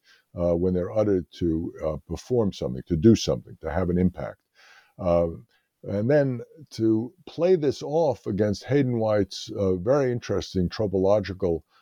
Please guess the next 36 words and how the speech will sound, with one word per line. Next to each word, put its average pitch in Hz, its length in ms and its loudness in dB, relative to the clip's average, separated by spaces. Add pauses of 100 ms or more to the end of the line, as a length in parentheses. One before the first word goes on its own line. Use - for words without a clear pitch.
(200)
uh, 80 340 0 (560)
we 87 100 2
might 87 220 2
call 82 180 0
it 69 60 -6
spectrum 98 640 0
of 78 200 -4
different 92 300 -2
ways 85 400 2
to 78 240 -2 (320)
narrativize 90 680 0
the - 80 -14
past, 64 540 -6
with 98 220 4 (280)
the 104 60 -6
one 143 220 2
that 143 120 -2
he 113 120 -2
was 113 180 -2
most, 127 480 -2 (300)
I 101 120 4
think, 110 320 -2 (100)
anxious 117 560 0
about, 71 400 0
which - 200 -2
is 92 220 -6 (240)
irony. 80 500 2 (640)
Uh, 98 380 0 (140)
and 117 360 0
my 117 160 0
point 208 340 -4
there 135 160 4
is 110 120 -2
simply 135 240 2
that 107 160 -2
irony, 104 760 0